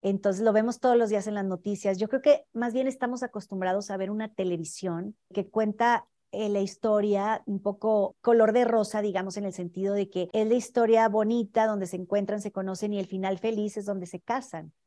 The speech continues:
porque me ha tocado hacer muchas historias así, incluso la última que acabo de hacer es exactamente eso, pero me gustaba de esa historia que da esperanza, o sea, el melodrama da esperanza. Entonces, yo creo que también es una parte importante de las novelas, que amo hacer novelas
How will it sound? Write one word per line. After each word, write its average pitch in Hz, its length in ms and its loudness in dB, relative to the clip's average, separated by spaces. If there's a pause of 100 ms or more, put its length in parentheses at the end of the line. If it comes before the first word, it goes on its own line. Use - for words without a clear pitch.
(140)
porque 180 240 -6
me 185 100 0
ha 185 80 -4
tocado 220 320 4
hacer 208 240 0
muchas 202 240 -6
historias 180 380 -4
así, 180 220 -6
incluso 180 420 -4
la 180 160 2
última 185 360 -2
que 190 120 -4
acabo 180 300 -2
de 175 100 0
hacer 185 380 -6
es 170 280 -10 (260)
exactamente 185 760 -4
eso, 185 460 -4
pero 233 360 6
me 220 140 -2
gustaba 226 400 0
de 254 60 2
esa 262 160 0
historia 202 640 -2
que 220 100 6
da 208 100 8
esperanza, 226 640 0
o 160 60 -2
sea, 170 120 -6
el 185 40 -4
melodrama 190 640 2
da 214 80 4
esperanza. 185 720 -6
Entonces, 214 520 -2
yo 233 140 0
creo 254 140 0
que 269 80 0
también 214 320 0
es 214 160 -6
una 220 100 -6
parte 214 460 -4
importante 202 720 -2
de 240 80 2
las 180 160 -2
novelas, 180 500 -2
que - 260 -8
amo 214 360 0
hacer 180 240 -8
novelas 175 520 -6